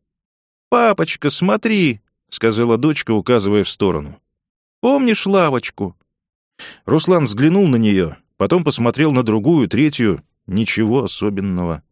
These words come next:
Лавочка как лавочка, как и все остальные в этом парке. "А что я должен помнить?" — поинтересовался Руслан.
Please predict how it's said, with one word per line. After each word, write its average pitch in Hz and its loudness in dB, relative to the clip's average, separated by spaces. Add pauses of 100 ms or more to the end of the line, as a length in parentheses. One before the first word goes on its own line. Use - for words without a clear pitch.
(140)
Лавочка 123 -2
как 92 -6
лавочка, 101 -2 (220)
как 156 -2
и 196 0
все 175 -2
остальные 165 -2
в 104 0
этом 101 -2
парке. - -4 (920)
"А 120 -2
что - -2
я 214 2
должен 190 0
помнить?" — 123 -2 (300)
поинтересовался 117 0
Руслан. 90 -6